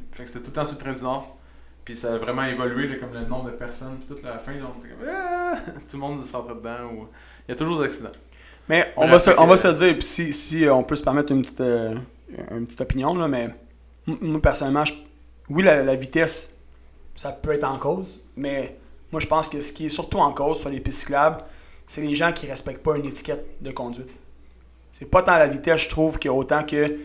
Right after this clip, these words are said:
Speaker 2: des gens qui, qui, euh, qui, qui, qui prennent beaucoup trop large, euh, exemple, qui, ou qui savent pas dépasser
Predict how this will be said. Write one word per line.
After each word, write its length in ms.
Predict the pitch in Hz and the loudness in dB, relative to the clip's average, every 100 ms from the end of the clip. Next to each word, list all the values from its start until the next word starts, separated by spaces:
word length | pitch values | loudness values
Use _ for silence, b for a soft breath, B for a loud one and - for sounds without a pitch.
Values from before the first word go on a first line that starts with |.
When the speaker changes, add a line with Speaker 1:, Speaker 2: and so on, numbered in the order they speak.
| B B - | B B -4
Speaker 2:
des 120 | 139 | -2
gens 320 | 131 165 175 170 | 2 6 4 2
qui, 520 | - 143 139 135 123 - b b b - | -6 -4 -2 -2 -4 -10 b b b -18
qui, 300 | - 143 139 | -8 -2 2
euh, 300 | 127 123 120 | 2 2 0
qui, 320 | 120 - - - | -4 -10 -14 -14
qui, 220 | - 170 | -16 -16
qui 120 | 185 - | -14 -6
prennent 280 | - 160 156 | -4 -4 -6
beaucoup 180 | 170 - | -6 -6
trop 200 | 151 135 | -2 0
large, 420 | 120 139 - - - | 0 -4 -8 -16 -14
euh, 240 | 120 120 120 | -12 -10 -10
exemple, 520 | 123 131 139 127 120 | -6 -4 -2 0 -2
qui, 500 | 120 127 120 117 117 b b b b b | -4 -4 -4 -6 -10 b b b b b
ou 180 | 180 147 | -6 -6
qui 120 | - | -4
savent 300 | - 135 131 | -2 -2 2
pas 100 | 196 | 2
dépasser 600 | 170 156 127 123 151 147 | 2 2 -2 -2 -8 -10